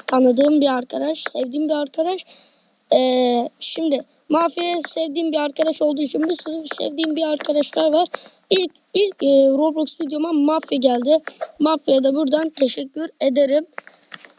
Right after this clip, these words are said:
E, videoya konuk olduğu için şimdi. Mafya, şimdi sen de bir şey koyabilirsin. Sen de bir şey koy.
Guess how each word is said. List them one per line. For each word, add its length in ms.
E, 240
videoya 480
konuk 400
olduğu 240
için 400
şimdi. 420
Mafya, 380
şimdi 840
sen 500
de 280
bir 320
şey 260
koyabilirsin. 1080
Sen 20
de 220
bir 200
şey 440
koy. 180